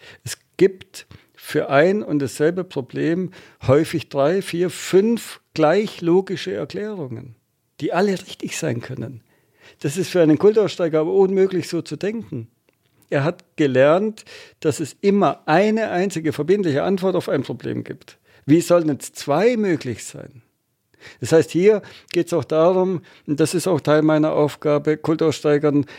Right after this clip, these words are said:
deutlich zu machen, dass zwischen Schwarz und Weiß viele, viele Farben sind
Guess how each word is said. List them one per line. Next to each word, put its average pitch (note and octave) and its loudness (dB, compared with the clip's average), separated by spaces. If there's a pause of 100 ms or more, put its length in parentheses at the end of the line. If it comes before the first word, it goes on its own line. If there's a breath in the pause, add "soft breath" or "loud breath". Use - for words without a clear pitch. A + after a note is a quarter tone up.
(100)
deutlich D3 0
zu D3+ -4
machen, D3 0
dass C#3+ -2
zwischen D#3+ -6
Schwarz D3+ 0
und C#3+ 0
Weiß D3 0
viele, F#3+ -2
viele D3+ -2
Farben D#3 0
sind F#3 -6